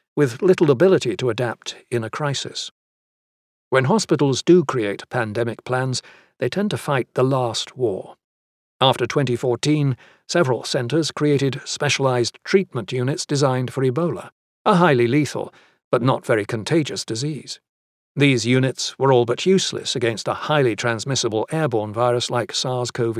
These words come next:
two. Nor were hospitals ready for an outbreak to drag on for months. Emergency plans assumed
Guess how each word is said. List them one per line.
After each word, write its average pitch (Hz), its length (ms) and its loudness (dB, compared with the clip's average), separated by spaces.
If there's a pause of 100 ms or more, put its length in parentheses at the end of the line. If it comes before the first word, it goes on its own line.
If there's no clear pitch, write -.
(180)
two. 147 340 -6 (600)
Nor 160 220 8
were 110 80 4
hospitals - 540 -2
ready 135 220 2
for 123 140 -2
an 123 80 -2
outbreak 156 500 0
to 143 100 -2
drag 139 260 0
on 135 260 2
for 147 140 -4
months. 151 600 -4 (460)
Emergency 151 580 4
plans 135 540 0 (200)
assumed 151 540 0